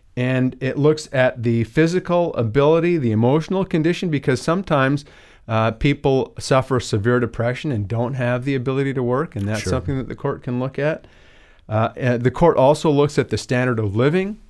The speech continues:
Speaker 1: that was enjoyed during the marriage. If there's a high standard of living,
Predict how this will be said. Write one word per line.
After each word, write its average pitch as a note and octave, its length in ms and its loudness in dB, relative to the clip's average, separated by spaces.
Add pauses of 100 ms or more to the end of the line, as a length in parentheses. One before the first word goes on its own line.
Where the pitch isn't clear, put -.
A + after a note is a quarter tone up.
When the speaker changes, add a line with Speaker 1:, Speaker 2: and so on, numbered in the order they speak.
(420)
Speaker 1:
that C3+ 160 0
was D3 180 0
enjoyed D3 460 2
during D3 240 2
the C3+ 60 2
marriage. C#3 420 0
If G#2+ 120 -2
there's A2 200 0
a G#2+ 60 -2
high B2+ 200 2
standard B2+ 380 -2
of G#2 100 -2
living, D3 380 -2